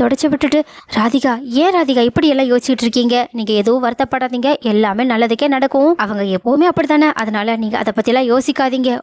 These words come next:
உங்களோட லைஃப் கண்டிப்பா இதுக்கப்புறமா நல்லா தான் இருக்கும்." மயுவும் பாருங்க, ஒரு நல்ல இடத்துக்கு போயிட்டு நல்ல ஒரு வாழ்க்கையை வாழ போறா. நீங்களும் அவளோட வாழ்க்கையை நினைச்சு பெருமைப்பட போறீங்க.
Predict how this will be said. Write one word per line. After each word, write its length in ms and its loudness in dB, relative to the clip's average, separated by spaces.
உங்களோட 340 0
லைஃப் 340 0
கண்டிப்பா 600 -2
இதுக்கப்புறமா 600 -4
நல்லா 300 0
தான் 140 0
இருக்கும்." 300 0
மயுவும் 480 0
பாருங்க, 320 0
ஒரு 200 0
நல்ல 400 2
இடத்துக்கு 300 -4
போயிட்டு 260 0
நல்ல 500 0
ஒரு 140 2
வாழ்க்கையை 380 -2
வாழ 220 0
போறா. 240 0
நீங்களும் 540 2
அவளோட 340 0
வாழ்க்கையை 380 -2
நினைச்சு 340 -2
பெருமைப்பட 540 0
போறீங்க. 280 -2